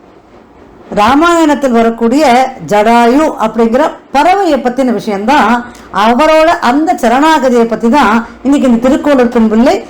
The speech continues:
ராமானுஜர் இடத்துல, அவர் திருக்கோளூர் திவ்யதேசத்துக்கு வரும்போது நிறைய பேரை, நிறைய பாகவதத்தின பெருமைகளா சொல்லிட்டு வரா இல்லையா, இவரை பத்தியும் சொல்றா. "பறவை கூடவா சரணாகதி பண்ணித்து ராமாயணத்துல?"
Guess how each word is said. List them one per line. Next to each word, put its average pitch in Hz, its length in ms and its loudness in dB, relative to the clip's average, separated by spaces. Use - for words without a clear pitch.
ராமானுஜர் 262 720 0
இடத்துல, 220 300 -2
அவர் 240 380 0
திருக்கோளூர் 294 560 0
திவ்யதேசத்துக்கு 233 720 0
வரும்போது 233 360 2
நிறைய 285 400 2
பேரை, 302 280 2
நிறைய 302 380 4
பாகவதத்தின 277 640 0
பெருமைகளா 269 440 -2
சொல்லிட்டு 262 300 0
வரா 254 200 2
இல்லையா, 262 460 2
இவரை 220 340 0
பத்தியும் 226 380 -4
சொல்றா. 180 280 -4
"பறவை 262 300 0
கூடவா 311 280 0
சரணாகதி 302 400 0
பண்ணித்து 285 320 -2
ராமாயணத்துல?" 294 720 0